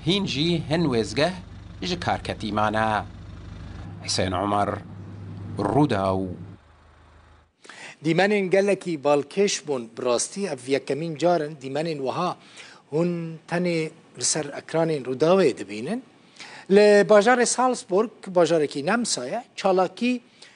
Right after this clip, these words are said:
Speaker 2: ji bo piştgiriya Rojavayê Kursanê li hemberî êrişên Tirkiye hat kirin. Bozan Kerao di çalakiyê de beşdar bûye, ji Rûdawê re dibêje, ji bo piştgiriya Rojavayê Kursanê li ser daxwaza revenda Kurd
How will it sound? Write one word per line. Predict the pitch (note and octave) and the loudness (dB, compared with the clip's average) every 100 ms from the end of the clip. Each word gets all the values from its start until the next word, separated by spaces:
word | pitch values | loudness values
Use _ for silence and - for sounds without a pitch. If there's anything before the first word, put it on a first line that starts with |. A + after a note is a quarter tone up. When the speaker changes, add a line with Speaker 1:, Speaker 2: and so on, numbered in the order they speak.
| - | -6
Speaker 2:
ji | D#3 E3+ | -2 2
bo | G#3+ | 0
piştgiriya | E3+ - F3+ F#3 | -2 -4 2 4
Rojavayê | E3+ E3 D#3 D#3 D#3 C#3+ D#3 | 4 0 -4 -6 -8 0 0
Kursanê | - - - B3 D4 | 0 -6 -8 -6 -4
li | |
hemberî | F3+ D3+ D#3 C#3+ | -2 -2 0 2
êrişên | C#3 - C#3 A#2+ | 0 0 0 -2
Tirkiye | - - - G#2 - - | -10 -2 0 0 -2 -10
hat | - C3 - - | 0 0 0 -2
kirin. | C#3 A3 B3 - - - - | 0 -2 -6 -16 -20 -20 2
Bozan | D#3+ F#3 G3+ B3+ C4+ B3+ - | 6 8 8 4 2 -2 0
Kerao | B3 C4+ G3 G#3+ C#4 G3 | 2 2 2 2 0 0
di | F#3 G3 F#3 F3+ - | 2 4 4 2 0
çalakiyê | F3 E3+ - F#3+ D#3+ | 0 2 2 2 4
de | D3 | 2
beşdar | D3 - - F3+ F3+ | -2 -4 -2 2 2
bûye, | B2+ B2+ E3+ G#3+ _ _ _ _ _ _ _ - | 0 -2 -2 -8 _ _ _ _ _ _ _ -4
ji | D3 | 0
Rûdawê | D#3+ D#3+ F3 E3+ | 2 4 4 4
re | D3+ | 2
dibêje, | C3 C#3+ D3 E3+ F#3 F3 _ - - - - | -2 -2 0 0 0 -4 _ -20 -20 -14 -2
ji | F#3 | 2
bo | B3+ | 2
piştgiriya | G3+ F#3+ - G3+ G#3 | 0 -4 0 4 4
Rojavayê | F3 D#3+ F3 D3+ E3 D3 | 4 -2 -4 0 4 2
Kursanê | - - A3 A#3+ C#4 A3+ | 0 -10 -8 -6 -6 -6
li | |
ser | E3+ - A3+ F3+ | -6 -4 -4 -2
daxwaza | F#3 - G#3+ G3 G#3 E3 | -4 -2 -2 0 2 0
revenda | E3 G3 F#3 | 0 0 -2
Kurd | D#3+ - G#3+ | -2 0 -2